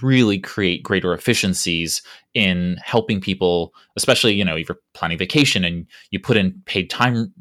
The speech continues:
re-, request, uh, you want a, you want a quick response, and knowing that you don't even have to e-, open the email.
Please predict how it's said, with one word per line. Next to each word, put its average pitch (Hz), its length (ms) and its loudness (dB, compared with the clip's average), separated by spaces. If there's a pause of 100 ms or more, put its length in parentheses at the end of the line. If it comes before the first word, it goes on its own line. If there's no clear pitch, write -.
(160)
re-, 98 200 -8
request, - 540 -2 (260)
uh, 87 220 2
you 101 140 0
want 110 200 2
a, 113 180 -2
you 123 80 0
want 101 100 2
a 95 60 -4
quick - 200 -6
response, 92 640 0 (120)
and 90 240 0
knowing 98 240 2
that 92 100 -2
you 95 80 -4
don't 120 140 2
even 113 140 2
have 104 120 -2
to - 220 -6
e-, 117 160 -8
open 123 260 2
the 107 220 -2
email. 78 480 -2